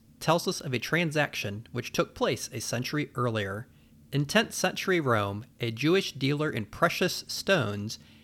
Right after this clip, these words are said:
gave a quartz ring to a jeweler from Chiusi, a small town in central Italy, about one hundred miles north of Rome. The ring was said to have served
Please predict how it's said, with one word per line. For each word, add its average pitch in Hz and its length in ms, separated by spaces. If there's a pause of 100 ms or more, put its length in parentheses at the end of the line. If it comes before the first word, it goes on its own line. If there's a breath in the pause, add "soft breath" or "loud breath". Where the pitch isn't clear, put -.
(260 loud breath)
gave 160 200
a 151 60
quartz - 500
ring 117 460 (140)
to 170 120
a 165 60
jeweler 127 580 (300)
from 120 200
Chiusi, 117 580 (440 loud breath)
a - 60
small 254 260
town 175 300
in 123 80
central 135 440
Italy, 110 440 (400 loud breath)
about 110 240
one 147 260
hundred 165 300
miles 107 340
north 113 300
of 117 100
Rome. 101 460 (1000 loud breath)
The 196 100
ring 143 420
was 127 200
said 214 240
to 233 120
have 208 140
served 120 400